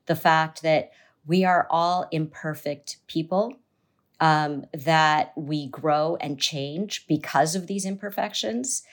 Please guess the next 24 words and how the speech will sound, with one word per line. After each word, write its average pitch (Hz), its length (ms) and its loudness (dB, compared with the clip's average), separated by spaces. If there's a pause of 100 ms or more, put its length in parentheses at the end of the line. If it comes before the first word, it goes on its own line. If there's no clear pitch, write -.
(340)
and 160 440 2
that 156 500 2 (300)
really 196 320 2
being 196 260 -2
honest 156 400 0
with 160 140 -6
ourselves 151 480 -2
and 165 80 -2
with 139 100 -8
the 156 60 -10
people 156 340 -6
in 151 100 -2
our 147 120 -6
lives 135 340 -6
is 139 140 -8
going 139 240 -4
to 135 80 -10
free 131 340 -6
us - 460 -6
from 131 340 0
whatever 131 420 -4
is 120 380 -6
ailing 110 320 -6
us. - 360 -10